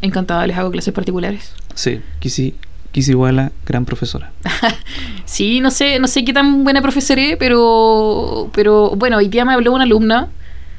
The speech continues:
Speaker 1: que, bueno, le he hecho clases particulares los últimos tres años. <laughs>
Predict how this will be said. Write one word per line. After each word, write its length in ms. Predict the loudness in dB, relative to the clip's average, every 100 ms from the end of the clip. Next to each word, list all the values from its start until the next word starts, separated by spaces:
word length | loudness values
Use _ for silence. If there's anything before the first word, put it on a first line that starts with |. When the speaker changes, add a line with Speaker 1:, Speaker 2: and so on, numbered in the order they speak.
| -12 -12 -12 -6
Speaker 1:
que, 240 | 2 4 6
bueno, 240 | 4 2
le 100 | 2
he 20 |
hecho 140 | 2 2
clases 220 | 2 0
particulares 500 | -2 2 2 4 2
los 100 | 4
últimos 300 | 2 2 0
tres 200 | 0 0
años. 340 | 2 2 -2 -4 -6 -2
<laughs> 160 | -4